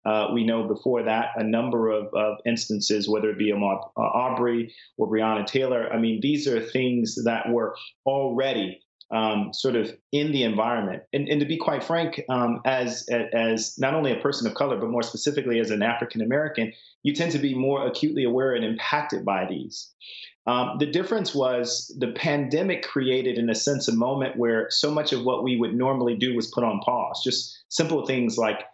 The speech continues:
uh, you know, sporting events on, on television or things like that. And so I think it created this moment where, in a very striking way, uh, we all experienced something, um, that frankly was reprehensible.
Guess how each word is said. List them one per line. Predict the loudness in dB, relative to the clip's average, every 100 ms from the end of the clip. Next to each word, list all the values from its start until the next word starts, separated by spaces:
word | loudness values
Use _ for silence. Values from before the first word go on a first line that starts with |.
| _ -2
uh, | 0 2 0 0
you |
know, | 0
sporting | 0 0 0 2 0
events | 0 0 -2
on, | -2 -2 -2
on | -4
television | 0 0 0 0 -2 -2
or | -2
things | 0 -2 -2
like | -4 -2
that. | -2 -2 -6 -16 _ _
And | -2
so | 0 0
I |
think | 0 -2 0
it | -2
created | 0 0 2 0
this | -4 -2 0
moment | 0 0 -2
where, | 0 0 0
in | -2
a | 0
very | 2 2
striking | 0 0 0 0 -2 2
way, | 2 0 -6 _ _ _ -2
uh, | 2 2 0
we | 0 2
all | 0 0 -2
experienced | -4 -4 -2 0 0 0 0
something, | 0 0 0 0 0 0 0
um, | 0 2 0 -6 -6 -2
that | 0 0
frankly | 0 -2 0 0
was | 0 2
reprehensible. | 0 0 -2 -2 -4 -10 -14